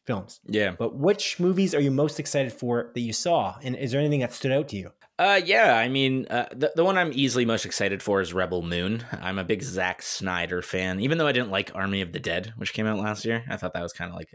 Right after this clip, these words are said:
Speaker 2: a whatever movie.
Speaker 1: No, that was not good. Also Netflix.
Speaker 2: Yeah, but I, I like a lot of his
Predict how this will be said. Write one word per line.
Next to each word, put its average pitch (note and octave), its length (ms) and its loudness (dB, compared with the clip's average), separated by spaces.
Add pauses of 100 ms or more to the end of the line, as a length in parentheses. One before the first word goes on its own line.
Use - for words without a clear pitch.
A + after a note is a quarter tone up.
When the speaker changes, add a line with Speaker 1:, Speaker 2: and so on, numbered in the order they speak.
Speaker 2:
a - 80 -8
whatever F2+ 420 -4
movie. F#2+ 280 -8 (100)
Speaker 1:
No, A2+ 460 -2
that G#2+ 80 -4
was A2 100 -4
not A2 220 -4
good. A2 180 -2
Also A#2 320 0
Netflix. A2+ 520 -4 (120)
Speaker 2:
Yeah, G2 420 -2
but G#2 280 -2
I, A#2 360 -2
I B2+ 120 2
like D3 200 2
a D3 60 2
lot A2+ 200 2
of G#2 60 0
his F2 300 -2